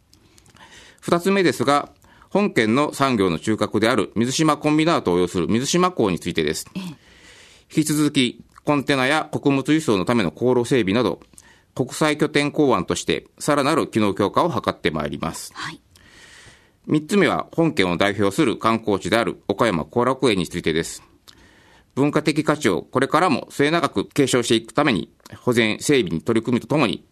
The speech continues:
Speaker 1: 大変ご好評をいただいている夜間特別開園、幻想庭園や体験型の催しなどを通じて、さらなる魅力向上に取り組んでまいります。
Speaker 2: はい。では最後に、小松さんからラジオをお聞きの皆さんに一言お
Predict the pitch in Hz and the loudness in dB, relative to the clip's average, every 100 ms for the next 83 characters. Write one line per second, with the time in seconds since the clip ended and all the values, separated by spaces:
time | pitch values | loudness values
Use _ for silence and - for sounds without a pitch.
0 | _ _ - 147 180 160 - 131 139 135 | _ _ -4 0 2 0 -2 -2 2 2
1 | 127 123 120 117 113 113 120 143 - _ | 4 2 2 0 0 0 0 0 -4 _
2 | - - _ - 143 113 87 107 135 127 | -20 -20 _ -4 0 0 0 -2 0 0
3 | 120 - 104 90 80 - _ _ _ - | -2 -2 0 0 -2 -6 _ _ _ -20
4 | - - 135 139 147 139 131 120 98 92 | -20 -2 0 0 0 0 2 2 2 0
5 | 139 151 - - 127 120 120 120 110 110 | 0 0 -6 -8 -2 -2 0 0 2 0
6 | 107 107 110 104 139 165 90 - 113 113 | 0 2 0 0 0 0 0 -2 -4 -4
7 | - 135 - _ - 120 107 123 131 - | 0 -2 -2 _ -8 -2 0 0 0 0
8 | 95 95 - 98 90 95 139 175 104 95 | -2 -2 -2 -2 0 2 2 0 0 -2
9 | 90 110 160 95 80 80 - - - - | -2 0 0 0 -2 -4 -8 -14 -14 -16
10 | - _ - - - - 180 185 - - | -16 _ -20 -20 -20 -12 -4 -4 -4 -2
11 | 254 254 240 214 - - - 254 302 - | 0 2 2 0 -6 -8 2 2 2 0
12 | 226 214 180 180 - - 190 185 180 143 | -2 -2 0 -2 -4 -4 -2 0 -2 -2
13 | - 226 247 262 294 285 247 208 - 269 | -2 0 4 6 4 4 2 0 -2 -4
14 | 320 294 | -2 -2